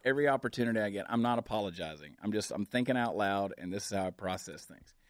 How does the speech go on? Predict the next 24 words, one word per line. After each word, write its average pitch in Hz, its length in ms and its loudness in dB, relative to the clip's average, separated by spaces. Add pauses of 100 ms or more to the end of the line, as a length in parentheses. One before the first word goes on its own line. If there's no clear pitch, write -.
(400)
But 120 180 6
no, 117 240 4
I, 139 380 4
uh, 92 160 2 (220)
I 131 40 4
love 175 240 8
human 170 300 4
beings. 165 340 4
I 123 60 6
love 117 280 4
people. 156 400 6
I've 113 140 4
been 110 140 4
all 117 160 4
over 151 160 4
this 143 200 2
world, 110 500 4 (640)
all 151 320 10
over 98 200 4
the 90 100 0
world. 71 360 -10 (320)
There's 104 220 -2
no 143 160 8
place 135 540 2